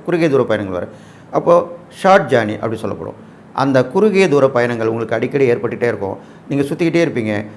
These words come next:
அப்போ சுத்திட்டே இருக்கும்போது கண்டிப்பா நாலு விஷயங்கள் கண்ணுல படும், நாலு பேர் உதவி பார்ப்பீங்க, ஒருத்தருக்கு ஒருத்தர் உதவி பண்ணிப்பீங்க. கண்டிப்பா நல்லது நடக்கும். அந்த மூணாம் இட பார்வை கண்டிப்பா நல்லது பண்ணுன்னு சொல்லிட்டு, அடுத்ததா பார்த்தீங்கன்னா உங்க ரா-, எட்டாம் இடத்தை பார்க்குறாரு. எட்டாம் இடத்துக்கு போகும்போது ஆயுள் தான், அது ஆயுள்காரங்க தானே.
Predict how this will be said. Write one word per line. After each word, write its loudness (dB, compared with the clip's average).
அப்போ -4
சுத்திட்டே 0
இருக்கும்போது 2
கண்டிப்பா 0
நாலு 2
விஷயங்கள் -4
கண்ணுல -2
படும், -2
நாலு 0
பேர் 4
உதவி 2
பார்ப்பீங்க, -2
ஒருத்தருக்கு 0
ஒருத்தர் 4
உதவி 2
பண்ணிப்பீங்க. -4
கண்டிப்பா 0
நல்லது 2
நடக்கும். -4
அந்த -2
மூணாம் 2
இட 2
பார்வை 2
கண்டிப்பா 0
நல்லது 2
பண்ணுன்னு -4
சொல்லிட்டு, -4
அடுத்ததா 0
பார்த்தீங்கன்னா -2
உங்க -4
ரா-, 2
எட்டாம் 0
இடத்தை -6
பார்க்குறாரு. -8
எட்டாம் 2
இடத்துக்கு -2
போகும்போது 0
ஆயுள் 0
தான், -4
அது 2
ஆயுள்காரங்க 4
தானே. 0